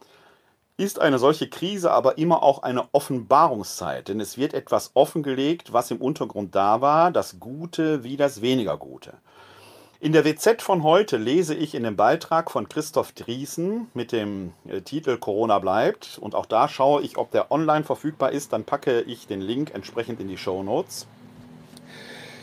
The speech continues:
zu den Lockerungsmaßnahmen und dem, was eigentlich zwischen Regierung und, äh, also Bundesregierung und den Regierungschefinnen und Chefs der Bundesländer vereinbart worden ist.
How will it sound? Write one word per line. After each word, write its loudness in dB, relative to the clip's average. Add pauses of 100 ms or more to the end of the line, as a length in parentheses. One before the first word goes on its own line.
(180)
zu 4
den 4
Lockerungsmaßnahmen 6
und -2
dem, 4
was 4
eigentlich 2
zwischen -6
Regierung 4 (160)
und, 4
äh, 8 (220)
also -4
Bundesregierung 2
und -2
den 0
Regierungschefinnen -2
und -6
Chefs 2
der 2
Bundesländer 4
vereinbart 2
worden 0
ist. -4